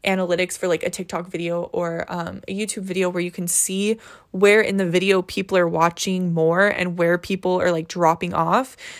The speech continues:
then you can, like, go look back at where people are dropping off on that video and be like, "Okay, there's something wrong with this specific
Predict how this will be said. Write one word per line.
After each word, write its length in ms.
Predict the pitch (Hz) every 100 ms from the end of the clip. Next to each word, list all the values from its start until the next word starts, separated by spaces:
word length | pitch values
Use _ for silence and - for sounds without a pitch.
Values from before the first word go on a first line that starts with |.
| - -
then 200 | 208 196
you 140 | 202
can, 140 | 202 208
like, 180 | 196
go 240 | 190 196 -
look 300 | 190 208 -
back 240 | 175 185
at 160 | - 190
where 460 | 185 175 180 180 - _
people 240 | - 196 190
are 60 |
dropping 360 | 175 170 - 170
off 240 | 170 170
on 120 | 185
that 160 | 170 170
video 380 | 170 175 214 214
and 140 | 190
be 120 | 190 180
like, 240 | 175 - - - _
"Okay, 360 | 202 202 165 - -
there's 200 | 202 196
something 300 | 220 214 202
wrong 200 | 196 190
with 160 | 175 -
this 160 | 190
specific 680 | - - 185 185 190 -